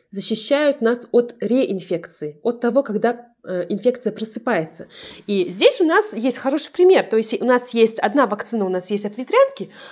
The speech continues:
а совершенно другая вакцина, да, другой производитель и так далее, м, есть от, э,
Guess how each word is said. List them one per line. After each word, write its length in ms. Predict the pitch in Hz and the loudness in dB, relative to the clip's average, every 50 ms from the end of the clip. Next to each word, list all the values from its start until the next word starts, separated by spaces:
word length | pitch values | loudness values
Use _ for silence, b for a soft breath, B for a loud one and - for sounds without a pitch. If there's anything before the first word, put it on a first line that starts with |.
| B B B | B B B
а 120 | - 185 - | -2 -2 0
совершенно 420 | - - 233 - 392 415 330 233 | 0 -2 -2 2 4 4 4 4
другая 340 | 214 208 202 220 214 180 165 | 2 0 4 6 6 4 4
вакцина, 480 | 165 180 - - - 480 554 508 415 302 | 0 -6 -6 2 4 4 6 6 6 4
да, 120 | 381 453 381 | 4 4 2
другой 320 | 277 269 220 202 214 202 | 0 -4 -4 -4 -4 -4
производитель 540 | 208 - 180 156 160 196 196 269 - - 185 | -6 -8 -12 -6 -6 -4 -4 -4 -4 -4 -6
и 40 | 165 | -6
так 140 | - 185 208 | -6 -2 4
далее, 280 | 381 466 480 415 339 - B B B B B B B - | 4 4 6 4 2 -2 B B B B B B B -10
м, 120 | 170 175 | -8 -6
есть 400 | 180 180 330 453 466 - - - - | 0 4 4 4 4 2 -4 -4 2
от, 380 | 233 269 - - - - - _ _ _ _ - - | 2 2 2 0 -6 -20 -20 _ _ _ _ -10 -6
э, 360 | 190 196 196 190 185 185 | -4 -2 0 2 0 0